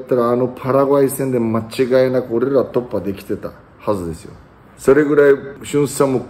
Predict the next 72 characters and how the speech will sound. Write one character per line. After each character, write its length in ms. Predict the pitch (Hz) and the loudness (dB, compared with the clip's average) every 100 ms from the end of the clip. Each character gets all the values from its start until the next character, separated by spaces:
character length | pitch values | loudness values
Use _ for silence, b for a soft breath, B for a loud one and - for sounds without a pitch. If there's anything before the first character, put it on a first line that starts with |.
| - - - - - - | -14 -20 -20 -20 -20 0
悔 180 | 131 | 2
し 80 | 127 | 2
か 100 | 135 | 0
っ 120 | 127 | 0
た 100 | 123 | 0
だ 100 | 117 | 2
ろ 100 | 113 | 2
う 80 | 110 | 2
し、 340 | - 107 104 98 | -2 -6 -4 0
僕 320 | 113 110 139 | 0 0 2
ら 120 | 139 | 4
も 180 | 131 127 | 4 0
ね、 340 | 131 127 120 120 | 0 0 0 -2
い 20 | |
や 500 | 107 107 117 120 120 | -2 -6 -6 -6 -6
ー、 40 | |
俊 360 | - 143 143 131 | -8 -8 -8 -10
さ 200 | - 147 | -8 -6
ん 100 | 143 | -2
が 120 | 139 | 0
い 120 | 139 | 0
れ 140 | 143 135 | 0 0
ば 140 | 131 | -2
な 180 | 127 127 | -4 -2
と。 380 | 120 95 - - - B B B B | 0 -2 -4 -16 -20 B B B B
こ 120 | - 113 | -2 0
う 60 | |
万 420 | 107 135 147 143 | 2 0 0 -2
全 240 | 143 143 143 | -2 -2 -2
の 100 | 139 | -2
俊 320 | 139 143 139 | 0 0 0
さ 180 | 135 139 | 0 -2
ん 120 | 139 | 0
が 220 | 131 127 | 2 0
こ 180 | 127 139 | -2 -2
の 140 | 135 | -2
中 280 | 135 131 139 | -2 -2 -4
に 120 | 135 | -4
い 40 | 135 | -2
た 180 | 143 127 | 0 0
ら 100 | 120 | 0
間 160 | 120 | -2
違 380 | 120 127 143 139 | -4 -4 -2 -2
い 20 | |
な 160 | 131 127 | -4 -8
く 160 | - 127 | -10 -6
こ 460 | 131 123 117 92 | 2 4 4 2
う 40 | - | -2
差 220 | - 135 | 0 2
を 80 | 123 | 2
つ 140 | - | -2
け 100 | 131 | -2
て 100 | 120 | 0
た 260 | 107 113 - - B B B B B B B B - | 2 0 0 -14 B B B B B B B B -2
と 120 | 139 | 2
こ 80 | 151 | 4
ろ 200 | 143 139 | 4 0
だ 60 | |
っ 20 | - | 0
た 80 | 117 | -2
ん 60 | |
だ 120 | 107 | 0
な 120 | 104 - | -2 -6
と 220 | - - - _ - | -8 -12 -16 _ -4
非 180 | 92 92 | -2 2
常 220 | 107 107 | 2 4
に 120 | 101 | 2
思 280 | 98 98 98 | 2 2 0
い 20 | |
ま 160 | 95 92 | 0 -4
す 80 | |
し、 480 | - - - 78 73 | -8 -12 -6 -6 -6